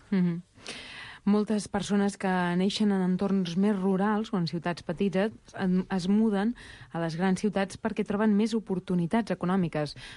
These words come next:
Aquest motiu és, eh, històric del, del segle dinou, no? Seguiran sent així? La, la, la digitalització potser del treball farà, potenciarà altres maneres de treballar,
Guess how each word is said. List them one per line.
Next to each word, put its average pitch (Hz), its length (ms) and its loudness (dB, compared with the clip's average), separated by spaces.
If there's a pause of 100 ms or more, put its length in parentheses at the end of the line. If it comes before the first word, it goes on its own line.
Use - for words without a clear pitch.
(160)
Aquest 165 400 -2
motiu 175 400 2
és, 175 240 -2
eh, 160 320 -2
històric 170 640 0
del, 156 460 -2
del 156 180 -2
segle 175 260 -2
dinou, 160 460 2
no? 202 160 0
Seguiran 185 400 2 (320)
sent 214 240 2
així? 220 460 0 (540)
La, 165 680 0
la, 165 220 2 (260)
la 175 240 0
digitalització 180 960 0
potser 226 400 -2
del 208 160 0
treball 202 400 0
farà, 190 320 0 (320)
potenciarà 190 720 0 (160)
altres 202 480 2
maneres 190 400 2
de 175 80 -6
treballar, 175 400 0